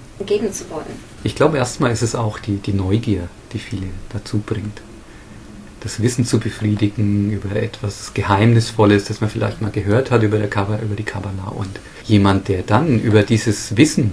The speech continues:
Speaker 2: den, den Punkt im Herzen auch entdeckt und spürt, dass es da,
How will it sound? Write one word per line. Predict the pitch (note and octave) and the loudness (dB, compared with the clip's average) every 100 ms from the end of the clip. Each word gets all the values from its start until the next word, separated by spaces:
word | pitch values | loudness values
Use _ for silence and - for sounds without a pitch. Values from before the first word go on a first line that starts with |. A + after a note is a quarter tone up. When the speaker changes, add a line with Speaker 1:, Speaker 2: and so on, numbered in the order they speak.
| - B2+ | -2 -2
Speaker 2:
den, | G#2 G2+ | 0 0
den | A2 G2+ G2 | -2 -6 -4
Punkt | - D3 B2 | 2 2 4
im | |
Herzen | A2 C3 - C#3 | 4 4 2 -2
auch | G#2+ - | -2 -4
entdeckt | F#2+ A#2 A#2 - - - | -4 -4 -8 -12 -10 0
und | G#2+ | 0
spürt, | - - A#2+ | 2 4 6
dass | A2+ - | 6 0
es | - | -2
da, | - F#2+ F#2 F#2 | 0 0 -2 -6